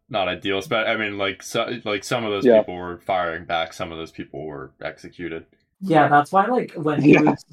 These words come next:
Speaker 3: going through the building against people firing back, it's one thing, and then when he just, like, shot the doctor in the face was, like, where it really, my opinion really turned. 'Cause I feel you could just
Speaker 2: Well,
Speaker 3: kind of, like,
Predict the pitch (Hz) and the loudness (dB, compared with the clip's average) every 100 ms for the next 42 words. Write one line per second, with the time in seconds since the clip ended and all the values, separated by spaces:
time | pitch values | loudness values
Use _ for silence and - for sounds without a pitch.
0 | - 151 143 151 143 139 135 139 135 135 | 0 0 2 -2 0 0 0 -2 -4 -6
1 | 135 - 147 143 131 143 143 131 139 139 | -8 -8 -8 -6 -4 -2 -2 -2 -2 -2
2 | 139 - 143 131 143 143 139 139 147 151 | -4 -6 -6 -6 -4 -4 -2 0 2 2
3 | 147 - 170 143 - 151 139 139 - _ | 0 2 0 -2 0 2 4 2 -4 _
4 | _ 165 139 139 135 - 143 139 139 - | _ -2 2 2 2 0 -4 -4 -6 -14
5 | _ _ _ 175 151 139 151 139 139 - | _ _ _ -2 0 0 -2 -2 -2 -4
6 | 143 135 135 131 _ _ _ _ _ _ | -4 0 -2 -2 _ _ _ _ _ _
7 | _ _ - 151 139 147 143 143 143 147 | _ _ -12 -4 4 4 4 2 2 4
8 | 143 - - 147 139 139 147 139 131 139 | 2 -6 -8 -4 -2 -2 -4 -2 -2 -2
9 | 135 160 170 175 _ _ _ _ 156 135 | -2 -4 -6 -10 _ _ _ _ 0 2
10 | 160 165 143 143 147 143 139 160 143 139 | 2 2 2 2 2 2 6 8 8 4
11 | 139 135 | 0 -4